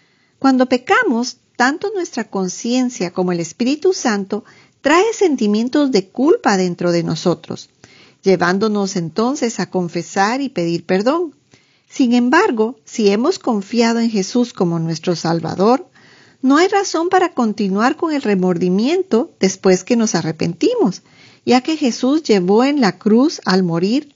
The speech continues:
la culpa por todos nuestros pecados. Ahora somos perdonados, reconciliados con el Padre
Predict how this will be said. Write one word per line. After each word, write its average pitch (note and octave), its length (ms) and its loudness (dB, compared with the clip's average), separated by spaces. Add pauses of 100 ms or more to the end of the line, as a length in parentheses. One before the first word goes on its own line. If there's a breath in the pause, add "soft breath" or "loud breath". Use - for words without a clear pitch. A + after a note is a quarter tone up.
la F#3+ 240 0
culpa E4 500 4 (280)
por F#3 240 0
todos - 560 0
nuestros F3 420 -2
pecados. D#3 640 -6 (580 soft breath)
Ahora C#4+ 440 2
somos A3 400 -2
perdonados, G3 840 0 (100)
reconciliados G#3+ 1040 0
con G3+ 160 -4
el E3 160 -4
Padre A#3 480 0